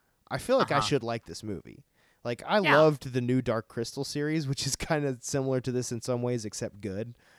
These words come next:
Speaker 1: It's like
Speaker 2: Yeah.
Speaker 1: the Flubity Vloops are at war with the Vlibbity Blops, and it's all because
Speaker 2: Mm-hmm.
Speaker 1: of the Stones of Rathnar. And
Speaker 2: Yeah.
Speaker 1: but this movie,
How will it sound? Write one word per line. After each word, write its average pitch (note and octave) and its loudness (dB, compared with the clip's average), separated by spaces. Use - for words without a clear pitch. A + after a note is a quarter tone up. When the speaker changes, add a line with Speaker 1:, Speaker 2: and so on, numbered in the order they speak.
Speaker 1:
It's A#2+ -6
like G#2+ -4
Speaker 2:
Yeah. B2 4
Speaker 1:
the A#2+ 2
Flubity C#3+ 4
Vloops B2+ 0
are A#2 0
at A2+ 0
war C3 6
with B2 0
the A2+ -4
Vlibbity B2+ 0
Blops, G#2 -4
and A2 -6
it's A2+ -6
all A#2+ 0
because A#2+ -4
Speaker 2:
Mm-hmm. A#2 -4
Speaker 1:
of G#2+ -10
the A#2 -8
Stones B2 -2
of G#2+ -8
Rathnar. G#2 -4
And G#2+ -4
Speaker 2:
Yeah. E2+ -10
Speaker 1:
but D#3+ 2
this F#3 0
movie, F#3 2